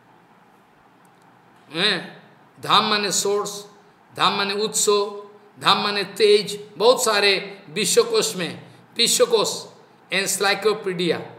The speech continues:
इसमें संस्कृत बंगाली का है दिया हुआ, अमर कोश में भी है, अमर कोश संस्कृत। धाम का मतलब तेज भी होता है,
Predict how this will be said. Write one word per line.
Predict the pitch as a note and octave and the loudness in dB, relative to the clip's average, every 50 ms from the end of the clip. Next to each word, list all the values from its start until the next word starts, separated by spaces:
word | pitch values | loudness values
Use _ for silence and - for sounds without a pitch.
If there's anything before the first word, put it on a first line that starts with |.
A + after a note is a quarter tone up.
| - - - - - _ _ _ - _ _ _ _ _ _ _ _ _ _ - | -20 -20 -20 -20 -20 _ _ _ -20 _ _ _ _ _ _ _ _ _ _ -8
इसमें | E3+ D#3 - F3 F#3 G#3+ G#3+ G3 | -4 -4 -2 0 2 2 2 2
संस्कृत | - - F#3 F#3 F3 - - G3+ G3 | 0 -2 -2 -2 -2 -2 -4 -4 -4
बंगाली | F3 F3+ F3+ F3 F3+ F3+ F3+ F3+ | -2 -4 -2 0 0 0 0 0
का | F3 F#3 G3+ | -2 -2 0
है | A3 G#3+ - E3+ E3+ E3 E3 - - D3+ D3 | 0 0 0 0 -2 -2 -2 -4 -6 -12 -6
दिया | D3 F3 F3+ | -2 -2 0
हुआ, | E3+ E3 D#3 | 0 0 -2
अमर | D#3+ D#3 F3+ F#3+ G3 | -2 -4 -4 -4 -4
कोश | F3+ - - F#3 - F3+ | -4 -4 -4 -6 -4 -4
में | G3 G3 | -6 -6
भी | G3 G#3 F#3+ | -4 -4 -4
है, | C#3 A#2 A#2 - - - - - - - | -6 -6 -8 -14 -16 -20 -20 -20 -14 -8
अमर | F3 F#3 G3 G3+ F#3+ | -6 -2 0 0 -2
कोश | - - F3 D3 - - - - - - - - _ _ _ - | -2 -4 -8 -8 -8 -10 -14 -18 -20 -20 -20 -20 _ _ _ -18
संस्कृत। | - D#3+ D#3+ - - - F3 D#3 - E3+ - - - - - _ _ _ _ _ _ _ _ _ _ _ _ _ _ _ _ _ _ _ _ - D3 | -16 -14 -12 -12 -10 -8 -8 -8 -8 -10 -18 -20 -20 -20 -20 _ _ _ _ _ _ _ _ _ _ _ _ _ _ _ _ _ _ _ _ -20 -10
धाम | - - G3 G3 G#3+ A#3 A#3 A#3 | -2 2 4 4 4 2 0 -2
का | A#3 A3 | -2 -2
मतलब | G#3+ G#3+ G3 G3+ G3 | -2 0 0 0 -2
तेज | F#3+ G3 - G#3 G3+ G3+ F#3+ | 0 0 2 2 2 2 2
भी | G3+ G#3+ | 0 2
होता | G3+ F3 F3+ F3 F3 F#3 F3+ | 2 2 2 0 0 -2 -2
है, | E3+ E3+ F3 - - - - | -2 -2 -4 -8 -14 -16 -18